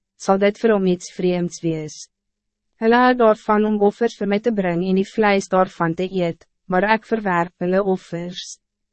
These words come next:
Ek sal hulle sondes onthou en hulle tot verantwoording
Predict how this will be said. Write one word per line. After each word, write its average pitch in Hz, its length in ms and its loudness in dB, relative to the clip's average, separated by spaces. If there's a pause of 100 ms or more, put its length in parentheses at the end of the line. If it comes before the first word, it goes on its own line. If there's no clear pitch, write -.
(380)
Ek 240 120 -4
sal 240 200 4
hulle 220 140 4
sondes 226 540 2
onthou 190 440 -2
en 208 100 -2
hulle 196 160 0
tot 208 300 -2
verantwoording 190 800 0